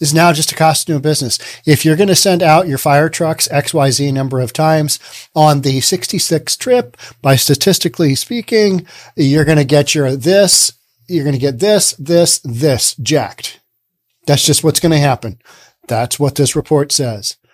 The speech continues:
Earlier this month, Seattle police said thieves used a stolen hydraulic rescue tool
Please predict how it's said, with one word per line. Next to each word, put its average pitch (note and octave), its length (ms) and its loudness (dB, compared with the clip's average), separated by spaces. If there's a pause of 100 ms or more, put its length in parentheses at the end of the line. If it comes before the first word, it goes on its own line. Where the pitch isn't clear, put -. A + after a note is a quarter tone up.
(380)
Earlier A#3 340 4
this D#3 240 2
month, D3+ 240 2
Seattle F#3+ 360 2
police G3 360 -2
said E3 220 0
thieves A3 340 -2
used F3 240 -4
a C#3+ 140 0
stolen B3+ 480 -2
hydraulic G3 640 -2
rescue G#3+ 420 -4
tool B2 500 -4